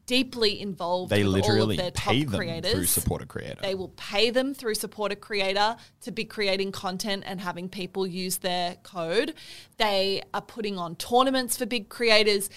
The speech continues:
Speaker 1: and obviously to, you know, the biggest extent, they're doing the Icon series, where they're actually putting custom skins of creators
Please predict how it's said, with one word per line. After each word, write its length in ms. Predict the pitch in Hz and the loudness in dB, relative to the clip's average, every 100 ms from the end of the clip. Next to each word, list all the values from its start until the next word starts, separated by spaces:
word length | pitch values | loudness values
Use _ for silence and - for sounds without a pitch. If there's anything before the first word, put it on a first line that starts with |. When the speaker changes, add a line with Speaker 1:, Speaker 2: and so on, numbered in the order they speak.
| - | -10
Speaker 1:
and 140 | - 220 | -2 0
obviously 540 | 208 208 208 220 202 | 0 -2 0 0 0
to, 300 | - 214 - _ | -2 -4 -6 _
you 120 | - | -6
know, 260 | 202 170 285 | -4 -2 -2
the 100 | 247 | -4
biggest 480 | 147 349 349 - - | 0 2 2 -2 -4
extent, 500 | - - 185 214 - - - - | -6 -6 -4 -4 -6 -12 -6 4
they're 160 | 220 | 4
doing 300 | 208 220 208 | 4 2 0
the 120 | 202 | 0
Icon 400 | 170 180 - 170 | -2 -2 -4 -8
series, 500 | 175 - - - 233 - - - | -8 -10 -12 -8 -6 -6 -10 2
where 180 | 202 | 4
they're 400 | 180 208 190 185 - | 4 6 6 4 2
actually 500 | 190 - - 190 190 | 0 0 -2 -2 -6
putting 640 | - - 247 240 208 196 - _ _ | -6 -4 -2 -2 -4 -6 -12 _ _
custom 480 | - 233 - 214 202 | -2 0 0 -4 -4
skins 560 | - - 214 196 185 - | -4 -4 -4 -4 -4 -2
of 240 | 196 208 | -2 -2
creators 640 | - - 208 185 175 175 | -4 -10 -4 -4 -4 -8